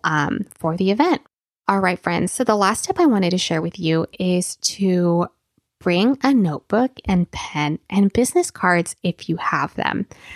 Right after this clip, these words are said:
I was kind of kicking myself. I wish I had brought business cards. And so <sighs> hopefully you can learn from my mistake. For me, I knew that I wanted to create a podcast episode, um, recapping the Meta Screen Smart event. And so I wanted to take notes during the panel,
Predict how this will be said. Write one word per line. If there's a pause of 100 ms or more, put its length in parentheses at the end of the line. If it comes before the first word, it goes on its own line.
(120)
I
was
kind
of
kicking
myself.
I
wish
I
had
brought (200)
business
cards.
And
so (200)
<sighs>
hopefully
you
can
learn
from
my
mistake. (320)
For
me,
I
knew
that
I
wanted
to
create
a
podcast
episode, (460)
um,
recapping (140)
the
Meta
Screen
Smart
event.
And
so
I
wanted
to
take
notes
during
the
panel,